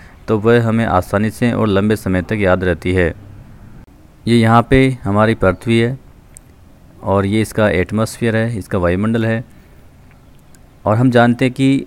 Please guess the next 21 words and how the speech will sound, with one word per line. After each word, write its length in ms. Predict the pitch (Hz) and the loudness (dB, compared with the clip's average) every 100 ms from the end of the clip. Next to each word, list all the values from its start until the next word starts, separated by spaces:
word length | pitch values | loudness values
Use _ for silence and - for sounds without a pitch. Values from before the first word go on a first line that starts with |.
| - | -10
पृथ्वी 420 | 107 - 107 - 127 | -6 0 0 0 -2
के 120 | 131 | -2
पास 320 | 104 95 95 | 4 2 2
में 80 | 113 | -2
वायु 440 | 110 95 101 110 - - - - - - - _ - | 0 2 2 0 -8 -18 -20 -20 -20 -20 -20 _ -2
का 100 | 113 | -2
घनत्व 380 | 107 104 107 | 0 -2 -2
ज़्यादा 280 | 98 87 95 | 0 2 2
होता 300 | 107 110 - | 0 -2 0
है। 220 | 110 110 - - - - | 0 -2 -6 -20 -20 -10
जैसे 260 | 95 107 127 | -2 -2 0
जैसे 260 | 120 123 | -2 0
हम 260 | 117 120 117 - - - - | 0 0 -2 -6 -20 -10 -2
पृथ्वी 300 | 110 117 113 | -2 0 -2
से 140 | 120 | -2
दूर 340 | 98 110 120 | 0 0 0
ऊपर 320 | 117 98 110 104 | -2 -4 -4 -4
की 140 | 113 | -6
तरफ 180 | 104 110 | -4 -4
जाते 320 | 101 92 - | 0 -2 -2
हैं, 300 | 107 117 120 | -2 -2 -4